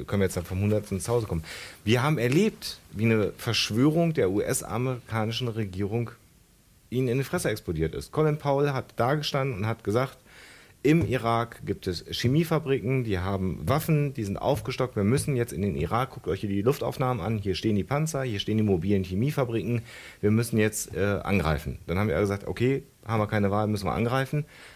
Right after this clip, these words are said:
Kurz darauf kam raus, das waren aufblasbare Panzer, es waren gefälschte Luftaufnahmen. Da ist diese Verschwörung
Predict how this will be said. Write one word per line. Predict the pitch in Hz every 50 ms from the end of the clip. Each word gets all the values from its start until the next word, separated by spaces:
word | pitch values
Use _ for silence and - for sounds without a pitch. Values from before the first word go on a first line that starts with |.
| - - _ _
Kurz | - - 175 185 180
darauf | - 135 139 139 - -
kam | 143 131 117
raus, | - 104 113 123 139 143
das | - 110 - -
waren | 82 76 -
aufblasbare | - 101 123 127 - - 113 113 107 - - 107 101 92 98 98 95 87 87
Panzer, | 80 - 143 147 151 143 - 143 131 127 82
es | - -
waren | 92 90 92
gefälschte | 87 80 - 110 113 120 - - -
Luftaufnahmen. | 98 107 139 160 - - - - 120 117 - - 123 120 117 117 117 117 - - - - - - - - - - -
Da | 113 110
ist | - - 160 160 - -
diese | 165 156 151 151
Verschwörung | - - 127 - - - 104 113 113 127 139 147 151